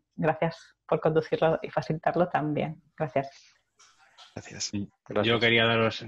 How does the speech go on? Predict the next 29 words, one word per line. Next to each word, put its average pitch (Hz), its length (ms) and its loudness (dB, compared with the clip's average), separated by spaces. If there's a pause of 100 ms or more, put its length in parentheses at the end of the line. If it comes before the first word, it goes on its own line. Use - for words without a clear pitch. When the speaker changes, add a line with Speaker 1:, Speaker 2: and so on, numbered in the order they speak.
Speaker 3:
quería 110 200 4
daros 104 160 2
las 101 120 2
gracias, 107 300 0
me 104 120 0
llevo 104 160 0
unos 104 200 -2
cuantos, 95 640 -4
unos 95 220 -4
cuantos 98 420 -6
tips. - 400 -4
Estoy 117 320 0
aquí 117 300 2
por 110 260 0
el 101 160 -2
título 110 480 2
inicial 104 400 0
que 104 160 0
tenéis. 104 400 -2
A 98 60 -2
mí 107 100 -4
lo 113 80 2
de 113 60 4
irresponsables, 104 720 -2
ese 104 200 -8
tonillo 101 320 -2
canalla 98 340 0
me 95 100 -4
gustaba 113 540 -2